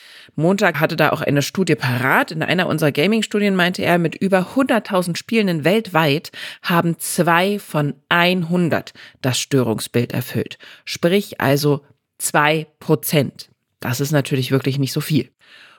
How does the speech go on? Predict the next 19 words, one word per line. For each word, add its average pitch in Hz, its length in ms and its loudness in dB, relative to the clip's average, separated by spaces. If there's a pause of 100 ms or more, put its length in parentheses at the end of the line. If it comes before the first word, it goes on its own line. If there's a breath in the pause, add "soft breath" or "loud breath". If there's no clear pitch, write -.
(220 loud breath)
Und 269 400 0
was 185 340 0
auch 277 220 4
schon 262 240 -2
nachgewiesen 226 840 0
wurde 233 440 2
in 208 180 -2
der 202 100 2
Vergangenheit 190 680 0
durch - 220 -4
andere 202 280 0
Studien, 180 560 0 (320 loud breath)
ist, 220 320 0 (240 soft breath)
Gaming 196 560 0
kann 320 440 2
einen 151 340 0
positiven 185 640 0
Effekt - 480 -4
haben. 214 300 2